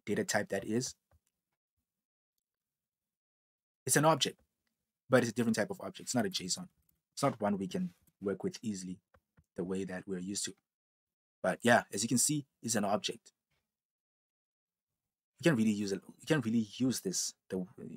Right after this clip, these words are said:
the right way. As you can see, we get type cores and we get U R L, some U R L that takes us somewhere else. So really, this is not ideal, right? What we wanna do is create another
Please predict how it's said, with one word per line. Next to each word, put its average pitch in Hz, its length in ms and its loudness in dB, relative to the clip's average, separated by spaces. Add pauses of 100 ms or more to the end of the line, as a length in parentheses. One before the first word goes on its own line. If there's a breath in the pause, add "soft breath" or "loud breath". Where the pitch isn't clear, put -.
(220)
the 101 80 -10
right 98 260 -4
way. 104 240 0
As 92 80 -10
you 98 60 -8
can 107 100 -2
see, - 140 0
we 98 80 -6
get 95 180 -4 (120)
type 95 360 -4
cores 98 460 -4
and 90 240 -12 (480 soft breath)
we 101 140 -4
get 95 240 2
U 98 160 0
R 92 180 2
L, 104 400 6
some 123 260 4
U 113 120 6
R 104 120 6
L 104 180 4
that - 180 -14
takes 107 240 -4
us 98 100 -2
somewhere 104 560 0
else. 117 400 4 (540)
So 113 420 4 (180)
really, 123 200 4
this 117 160 2
is 113 80 0
not 110 200 8
ideal, 95 460 -2 (260)
right? 131 220 2 (480)
What 104 140 -6
we 110 60 0
wanna 127 200 2
do 120 300 2 (1400 soft breath)
is 107 280 4
create 117 280 2
another 107 520 2